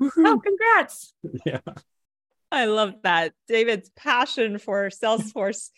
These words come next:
Speaker 3: <laughs> in-house reports and dashboards is unparalleled, and we are all very excited to, uh, get our hands on David's newest book.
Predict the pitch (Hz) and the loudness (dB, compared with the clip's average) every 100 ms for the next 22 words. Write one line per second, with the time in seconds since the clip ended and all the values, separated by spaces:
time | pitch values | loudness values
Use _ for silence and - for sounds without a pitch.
0 | _ _ 254 262 294 277 247 285 240 240 | _ _ 0 0 0 2 2 0 -4 -4
1 | 233 233 220 208 202 208 - 208 185 185 | -2 -2 -4 -4 -2 -4 -4 -6 -6 -6
2 | 175 - 214 240 269 285 294 269 277 254 | -8 -6 -2 0 0 -4 -2 0 2 4
3 | 214 180 156 - 190 190 202 220 214 208 | 4 2 0 -2 -4 0 2 4 2 2
4 | 220 226 214 208 196 180 160 - 160 147 | 0 -2 -2 -4 -2 -4 -6 -6 -4 -4
5 | 151 - 160 151 156 170 156 185 151 147 | -8 -6 -2 -2 -2 -2 0 -2 -4 -4
6 | 156 143 143 170 _ 277 - 185 156 151 | -6 -6 -10 -16 _ -20 -8 -6 -6 -8
7 | 160 151 151 - 156 147 | -12 -12 -12 -10 -10 -10